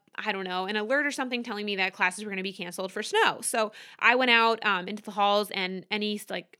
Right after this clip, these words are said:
of anyone that was out and awake, I kinda just let 'em know, you know, "It's a,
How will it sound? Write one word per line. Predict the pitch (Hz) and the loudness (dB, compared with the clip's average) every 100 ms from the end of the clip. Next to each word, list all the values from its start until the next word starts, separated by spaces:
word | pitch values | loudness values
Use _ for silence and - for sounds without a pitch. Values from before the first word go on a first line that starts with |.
| _ _ _ - | _ _ _ -8
of | 196 185 - _ - | -8 -8 -18 _ -6
anyone | 220 208 202 | -4 -2 -2
that | - | -4
was | 190 - | -6 0
out | 320 320 | 4 4
and | 269 | 4
awake, | 240 240 233 214 | 4 6 6 4
I | |
kinda | 202 214 196 | 2 0 -2
just | 185 | -4
let | 185 | -4
'em | 190 | -2
know, | 190 185 | -2 -2
you | 180 | -4
know, | 180 180 - - - - | -6 -6 -10 -20 -20 -10
"It's | 233 | -4
a, | 226 | -4